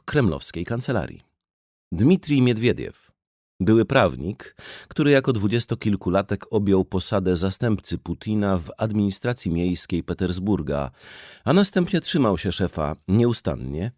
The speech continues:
i blisko. Najpierw jako zastępca kierownika administracji kremlowskiej, później szef jego kancelarii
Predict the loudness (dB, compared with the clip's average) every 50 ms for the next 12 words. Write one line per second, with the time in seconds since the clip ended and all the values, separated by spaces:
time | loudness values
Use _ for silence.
0 | _ _ -6 -4 0 0 0 0 -2 -6 -8 -10 -14 -14 -20 _ _ _ _ _
1 | -20 -18 -16 -16 -10 -2 2 2 2 2 0 -2 -2 -2 0 0 2 2 2 0
2 | 2 0 0 0 0 0 -4 -4 -2 0 -2 -2 0 2 0 0 0 -2 -6 -4
3 | _ -4 -2 0 2 2 2 0 -2 -2 -2 -2 -2 -2 -4 -8 -6 -4 -4 -4
4 | -4 -6 -6 -8 -10 -6 -4 -2 -2 -2 -2 -4 -6 _ _ _ _ -4 -2 0
5 | 0 2 2 2 0 0 -2 -2 -2 -2 -2 -2 -2 -2 -2 -4 -2 -2 0 0
6 | 2 2 2 2 0 0